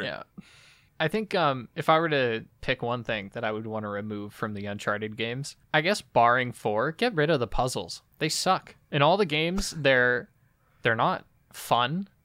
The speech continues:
I, I talk about this, I've talked about this before, but Uncharted likes to give you puzzles that you have the solution to. Like, i-, in Uncharted one, one of the first puzzles you get is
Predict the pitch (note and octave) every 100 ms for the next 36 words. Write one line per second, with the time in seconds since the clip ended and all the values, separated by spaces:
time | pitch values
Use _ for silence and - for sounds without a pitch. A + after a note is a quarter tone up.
0 | _ _ _ - C#3+ C#3+ C#3+ D3 - _
1 | - F#3 G#3 F#3 C#3 A#2+ A2 - - D3+
2 | C3 F#3 F#3 C#3+ B2+ - - A#2+ G#2 G2+
3 | G#2 - E3+ F#3+ F3+ F3+ F3 D3+ - D3
4 | C#3 C3 B2+ C#3 C#3 C3 A2+ - - C#3
5 | A#2+ A2+ - - - - - C3+ E3 -
6 | E3 F3+ E3 - D#3 B2+ D3 - B2+ -
7 | G#2+ F2+ - _ _ C#3+ F3 - F#3 F#3
8 | E3+ G3 G#3+ E3+ E3+ C#3 F3 D#3+ - F3+
9 | - E3 D3 C3 B2 A2+ D3+ G#2+ - _
10 | _ _ _ _ D3 B2 A#2 A2+ A2 -